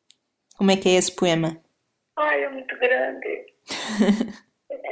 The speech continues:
Speaker 1: Cinquenta anos de casado tinha que dar um poema grande, não é?
Speaker 2: É, cinquenta anos de casado, ainda tão nítido esse dia.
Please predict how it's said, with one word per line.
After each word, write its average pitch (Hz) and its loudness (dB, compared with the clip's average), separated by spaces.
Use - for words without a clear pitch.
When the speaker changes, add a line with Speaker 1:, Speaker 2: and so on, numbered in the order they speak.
Speaker 1:
Cinquenta 196 4
anos 196 6
de - -8
casado 208 6
tinha 226 -2
que 220 -12
dar 190 6
um 190 2
poema 208 6
grande, 196 4
não 156 0
é? 196 -2
Speaker 2:
É, 131 0
cinquenta 127 -6
anos - -8
de - -14
casado, - -6
ainda 247 -4
tão 135 -2
nítido 143 -10
esse - -8
dia. - -6